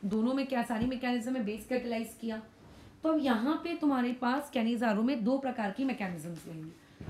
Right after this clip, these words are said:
इसमें कभी भी obvious है कि पेपर में तुमसे मैकेनिज्म वगैरह तो पूछेगा नहीं, लेकिन हाँ, उस मैकेनिज्म के बेसिस पे कुछ इंपॉर्टेंट सवाल क्रिएट किए जा सकते हैं, लेकिन उन सवालों को जाने से पहले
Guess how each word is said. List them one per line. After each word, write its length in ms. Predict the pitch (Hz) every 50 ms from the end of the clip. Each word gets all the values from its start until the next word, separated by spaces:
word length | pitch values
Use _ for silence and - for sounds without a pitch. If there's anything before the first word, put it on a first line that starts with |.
| - - - - 269
इसमें 420 | - - - - - 320 339 339 -
कभी 260 | 294 277 226 294 311
भी 100 | 330 339 311 - -
obvious 360 | 226 185 190 254 320 320 320
है 60 | 311 302
कि 120 | 311 320
पेपर 380 | - - 247 220 208 269 277 277
में 120 | 285 277
तुमसे 280 | 277 269 254 240 269 277
मैकेनिज्म 680 | 269 226 196 220 202 202 202 208 202 247 277 269 254
वगैरह 220 | 240 240 254 254
तो 100 | 247 277
पूछेगा 520 | 269 - 233 208 - - 277 269 240 247 220
नहीं, 120 | 208 233
लेकिन 280 | 262 247 208 - 262 247
हाँ, 320 | 202 185 185 - - - - - - - - - - -
उस 220 | 285 311 - -
मैकेनिज्म 600 | 277 247 214 - 233 220 220 233 247 226 320 330
के 180 | 320 - 349 -
बेसिस 380 | 240 233 220 - - 294 285 277
पे 200 | - 277 226 175
कुछ 300 | - - - 269 - 294
इंपॉर्टेंट 500 | 277 247 247 240 220 214 262 285 294 277
सवाल 400 | - 247 202 190 202 226 269 269
क्रिएट 360 | - 285 277 269 262 233 -
किए 180 | - 208 202
जा 160 | 175 180 175 165
सकते 300 | - - 147 - - 247
हैं, 80 | 269
लेकिन 360 | 294 302 294 - - 170 147 151 - - - - - - - - - - - - -
उन 120 | 233 240
सवालों 400 | 233 240 226 214 214 220 247 254
को 180 | 254 254 285 285
जाने 280 | 233 233 202 190 190 190
से 160 | - 254 247
पहले 260 | 254 240 202 175